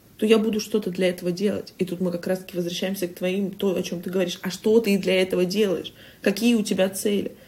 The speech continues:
И ведь тогда, если моя ценность здоровье, то я тогда точно буду проходить чекап или похудение.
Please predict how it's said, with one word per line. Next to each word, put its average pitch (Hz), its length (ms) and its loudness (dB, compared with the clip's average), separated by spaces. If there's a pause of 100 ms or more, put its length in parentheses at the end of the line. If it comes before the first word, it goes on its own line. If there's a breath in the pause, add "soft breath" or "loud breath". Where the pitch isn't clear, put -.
(140 loud breath)
И - 100 2
ведь 208 160 4
тогда, 220 220 2
если 190 320 2
моя 196 260 2
ценность 185 460 0
здоровье, 196 680 4 (420 loud breath)
то - 80 6
я 214 60 10
тогда 220 200 6
точно 262 320 2
буду 202 180 -2
проходить 208 460 0
чекап 165 480 0
или 196 100 6
похудение. 165 680 2